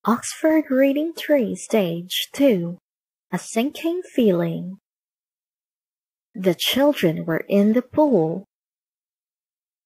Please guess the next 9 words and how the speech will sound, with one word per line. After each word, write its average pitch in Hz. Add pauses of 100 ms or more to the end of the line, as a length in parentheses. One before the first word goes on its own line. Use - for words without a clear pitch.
(140)
Wilma 185
climbed 170
on 190
the 233
dock. - (1600)
"Get 254
on," 240 (560)
said 180
Wilma. 196